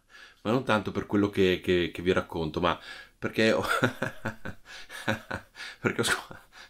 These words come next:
perché ho scoperto che a Parma le, <laughs> le automobili elettriche le chia-, <laughs> le chiama-, le chiamano tripla A chi-, <laughs> le chiamano tripla A chiocciola.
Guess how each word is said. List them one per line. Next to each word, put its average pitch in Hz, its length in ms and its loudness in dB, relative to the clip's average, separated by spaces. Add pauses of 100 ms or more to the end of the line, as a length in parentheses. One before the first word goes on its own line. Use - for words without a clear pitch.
(140)
perché - 140 -2
ho 127 40 4
scoperto - 460 -2
che - 80 2
a 104 60 4
Parma 80 440 0 (340)
le, 98 140 -8 (140)
<laughs> - 380 -10 (320)
le 98 100 -4
automobili 107 480 2
elettriche 101 460 4
le 101 80 2
chia-, - 360 -6 (160)
<laughs> - 200 -8 (2500)
le - 120 -6
chiama-, - 540 2 (260)
le 113 100 -4
chiamano 113 300 4
tripla 123 400 6
A 104 100 4
chi-, - 140 -4
<laughs> - 160 6 (1000)
le 120 120 -4
chiamano 120 320 6
tripla 117 360 6
A 104 100 6
chiocciola. 90 580 2